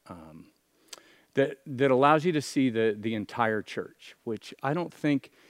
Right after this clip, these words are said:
all of us can have unless you're sitting in that position. And so one of the things that has really influenced whether we're ready to reopen right now or not, or in the next week or so, is what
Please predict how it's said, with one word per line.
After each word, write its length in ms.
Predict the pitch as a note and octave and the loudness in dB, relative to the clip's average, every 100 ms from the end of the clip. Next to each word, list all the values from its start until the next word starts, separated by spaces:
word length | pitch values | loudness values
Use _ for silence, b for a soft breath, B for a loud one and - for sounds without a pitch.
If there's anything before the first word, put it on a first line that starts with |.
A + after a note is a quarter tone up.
| b b b _ | b b b _
all 260 | D3 D#3+ D#3 | 8 8 8
of 100 | C#3 | 4
us 100 | - | 0
can 160 | C3 | -2
have 340 | A2+ B2+ A2 G2+ | -2 -2 -2 -2
unless 320 | G#2+ A2 - | -4 -4 -4
you're 100 | G#2+ | -8
sitting 560 | - - C#3+ A#2+ A#2 | -8 -2 0 2 -2
in 180 | A2 G#2 | -4 -6
that 240 | G2+ G2+ - | -4 -6 -8
position. 580 | G2 F#2 F2+ - - - b b b - | -10 -10 -10 -12 -18 -20 b b b -10
And 80 | |
so 140 | A#2+ C#3+ | 2 4
one 300 | C3 F3+ A#3+ | 6 6 6
of 80 | F#3+ | 6
the 80 | |
things 460 | D3+ D3+ C#3 C3+ - | 4 4 4 2 4
that 160 | B2+ A2+ | 2 2
has 260 | B2+ G#2 | 0 -2
really 720 | G2+ A#2+ D3+ E3 D#3 D3 C3+ - B B B B - - | -2 2 4 4 4 2 0 -8 B B B B -4 6
influenced 800 | F3+ A3 - A#2+ G#2 F2+ - - | 8 6 2 0 2 -2 -8 0
whether 280 | A#2 A#2 A2+ | 2 4 2
we're 220 | A#2 G#2+ | 4 2
ready 360 | G#2+ C3+ C#3+ | 4 6 6
to 180 | B2+ A#2+ | 2 0
reopen 760 | G2+ A#2+ C3+ - B2+ - A#2+ F#2+ | 0 4 2 4 2 2 -2 0
right 280 | G#2+ B2 A#2 | 2 2 0
now 380 | A2+ A#2 A2+ - | -2 -2 -2 -2
or 120 | F#2+ | -2
not, 360 | G2 G#2 G#2 F#2+ | -2 0 2 0
or 120 | F#2+ | 0
in 80 | F#2+ | -2
the 80 | |
next 340 | F#2+ G#2+ - - | -4 -6 -8 -8
week 260 | G2+ G2 | -6 -4
or 60 | G#2 | -6
so, 400 | - F#2+ G2 G2 | -4 -4 -2 -2
is 220 | - G#2+ | -4 -4
what 160 | B2 A2 | -2 -2